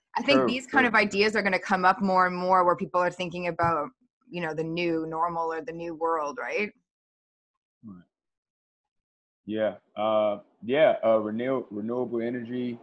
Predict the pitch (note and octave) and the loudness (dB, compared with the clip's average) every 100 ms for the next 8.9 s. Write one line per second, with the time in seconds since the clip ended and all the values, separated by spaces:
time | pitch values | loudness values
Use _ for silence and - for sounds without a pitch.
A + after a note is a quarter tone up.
0 | _ - F3 D#3+ D#3 - F#2+ - F#2+ G2 | _ -10 -8 -6 -8 -8 -6 -4 -4 0
1 | F#2+ F#2+ F#2 F2+ F2 _ _ _ _ _ | 2 2 -2 -6 -12 _ _ _ _ _
2 | _ - G2 G2 G#2 - A2+ A2+ A2 G2+ | _ -8 -6 0 -2 0 -2 0 -2 -4
3 | - _ G#2 A#2 A2 A#2 A#2 - _ - | -10 _ -4 -4 -2 -4 -6 -8 _ -14
4 | G2 - G#2+ G2+ G2+ G2 F#2+ F2+ _ - | -12 -6 -6 -6 -6 -2 -2 -4 _ -14
5 | F#2+ F#2 F#2 F2+ F#2 G#2+ A2 - _ G2+ | -8 -4 -4 -4 -2 -2 -2 -4 _ -4
6 | G2+ - G2 F#2 E2+ _ - G2 - F#2 | -4 0 0 0 -6 _ -6 -6 -4 -8
7 | E2+ F#2 F2 _ _ _ _ G#2 G#2 G2+ | -4 -6 -8 _ _ _ _ -10 -4 -6
8 | - - F2+ D#2+ - - - - _ | -6 -14 -16 -18 -20 -20 -18 -18 _